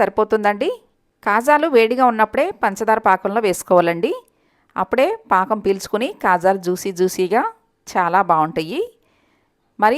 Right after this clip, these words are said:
ఎక్కువసేపు అయితే పాకంలో ఉంచకూడదండి. రెండు మూడు నిమిషాల్లోనే తీసేసుకోవాలి. ఎక్కువసేపు ఉంచినట్లయితే కాజాలు మెత్తబడిపోతాయి. ఇంతేనండి, చాలా సింపుల్గా చేసుకోవచ్చు. మీరు కూడా తప్పకుండా ట్రై చేసి మీకు ఎలా వచ్చినాయో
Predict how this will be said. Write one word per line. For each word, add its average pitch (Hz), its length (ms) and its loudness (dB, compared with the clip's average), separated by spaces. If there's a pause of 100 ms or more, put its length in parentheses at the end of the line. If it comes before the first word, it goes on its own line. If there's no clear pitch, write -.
(100)
ఎక్కువసేపు 240 480 -4
అయితే 214 140 -4 (100)
పాకంలో 196 380 2
ఉంచకూడదండి. 185 600 0 (140)
రెండు 196 200 -2
మూడు 208 140 -2
నిమిషాల్లోనే 196 580 2 (320)
తీసేసుకోవాలి. 190 680 0 (100)
ఎక్కువసేపు 214 480 -4
ఉంచినట్లయితే 196 600 -2 (580)
కాజాలు 220 500 4
మెత్తబడిపోతాయి. 175 720 0 (640)
ఇంతేనండి, 269 440 -2 (120)
చాలా 196 300 0
సింపుల్గా 214 420 -4
చేసుకోవచ్చు. 196 560 -2 (500)
మీరు 208 160 -2
కూడా 247 180 4
తప్పకుండా 233 440 -2
ట్రై 208 120 0 (120)
చేసి 226 320 -4
మీకు 208 240 -4
ఎలా 196 180 0
వచ్చినాయో 196 400 -2